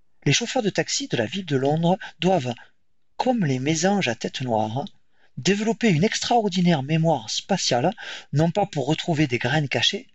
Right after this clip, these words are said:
mais pour connaître le plan complexe de Londres avec ses vingt-cinq mille rues. Et il faut environ quatre ans pour qu'un candidat assidu puisse réussir l'examen très difficile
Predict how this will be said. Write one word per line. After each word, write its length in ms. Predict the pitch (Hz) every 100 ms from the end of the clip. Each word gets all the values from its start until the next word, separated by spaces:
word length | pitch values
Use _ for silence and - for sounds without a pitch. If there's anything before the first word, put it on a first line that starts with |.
| _ _ _ _ _ -
mais 140 | 131
pour 340 | - 156 -
connaître 480 | - 220 214 196 -
le 100 | 127
plan 360 | - - 165 143 -
complexe 720 | - 208 - 208 - - -
de 100 | 120
Londres 480 | 127 147 160 165 202 - _ _ _ _
avec 280 | 123 120 151
ses 200 | - 135
vingt-cinq 540 | 107 147 175 - 156
mille 200 | 135 131
rues. 280 | 120 110 117 _ _ _ _ _ -
Et 100 | 160
il 120 | 170
faut 160 | -
environ 340 | 208 175 147 135 -
quatre 320 | 220 - -
ans 180 | 190 269 - _ - -
pour 140 | - 156
qu'un 160 | 214
candidat 480 | 175 226 208 170 139 -
assidu 600 | 202 - - 151 185 285 _ _ _
puisse 240 | 180 -
réussir 460 | 151 240 214 - 175
l'examen 440 | 175 170 156 147
très 260 | - - 220
difficile 640 | 214 - 180 135 123 175